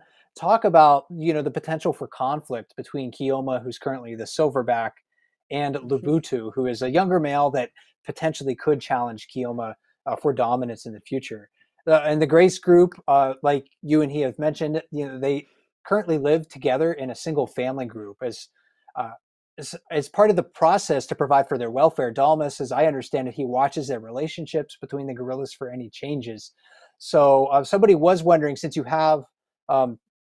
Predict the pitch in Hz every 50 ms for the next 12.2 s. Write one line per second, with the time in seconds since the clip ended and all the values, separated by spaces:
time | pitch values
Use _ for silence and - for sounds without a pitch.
0 | _ _ - - - _ _ - 143 139 131 131 131 - 147 - - - - 190
1 | 185 170 185 170 139 - - - 156 165 170 170 160 127 135 135 131 - 147 143
2 | 143 - 139 139 147 151 156 160 143 143 139 139 143 143 135 131 - - 180 -
3 | - - 131 120 - - - - - - 135 127 113 - 143 131 123 120 113 -
4 | 143 123 123 135 - _ - 139 123 120 120 120 127 131 135 131 135 139 135 123
5 | 117 113 - - 135 139 139 135 127 113 117 135 143 139 - - 120 117 117 117
6 | 110 - 127 117 - - 147 135 - - 214 208 202 - - 147 143 156 156 131
7 | 110 226 233 _ _ _ _ _ _ _ - 175 160 - 214 226 277 302 311 269
8 | - - - - 220 214 208 190 185 - - 165 175 180 175 165 160 135 131 131
9 | 139 147 151 147 139 139 143 139 135 - 131 120 - - - - 139 135 - -
10 | - 127 - - 131 135 131 - - 127 - - - 135 135 - 151 139 - 139
11 | 127 120 120 - - 156 147 - 185 - 180 180 180 175 - - 165 170 170 160
12 | 170 175 165 -